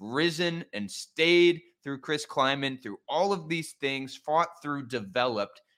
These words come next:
had a lot of success. And then when he needed a position and he saw a player that fit their program, he got it.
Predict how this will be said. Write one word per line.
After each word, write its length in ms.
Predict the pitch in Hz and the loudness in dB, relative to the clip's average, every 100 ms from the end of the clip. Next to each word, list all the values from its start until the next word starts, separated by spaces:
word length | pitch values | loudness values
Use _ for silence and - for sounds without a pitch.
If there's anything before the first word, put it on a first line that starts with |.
| _ | _
had 160 | - 117 | -6 -4
a 40 | |
lot 340 | 101 104 123 143 | -2 0 2 2
of 60 | |
success. 640 | 147 143 - - 107 101 - - - _ | -2 -12 -6 0 2 0 -6 -20 -20 _
And 160 | 113 123 | -4 2
then 220 | 123 117 | 2 2
when 180 | 110 101 | -2 -2
he 280 | 95 170 | -2 0
needed 340 | 185 165 170 156 | 2 2 2 2
a 60 | |
position 760 | 151 139 107 131 135 185 196 196 _ _ | 0 -4 -2 -4 -2 -6 -6 -8 _ _
and 120 | - | -4
he 80 | 120 | -2
saw 240 | 127 151 143 | 0 2 2
a 40 | |
player 280 | 139 143 143 | 2 0 2
that 280 | 113 - _ | 0 -6 _
fit 200 | 151 - - | -4 -4 -4
their 160 | 120 131 | -2 -2
program, 600 | 127 131 139 147 143 127 _ | 0 0 2 0 0 -4 _
he 120 | 127 | -4
got 220 | 113 104 | 0 2
it. 120 | 90 | 0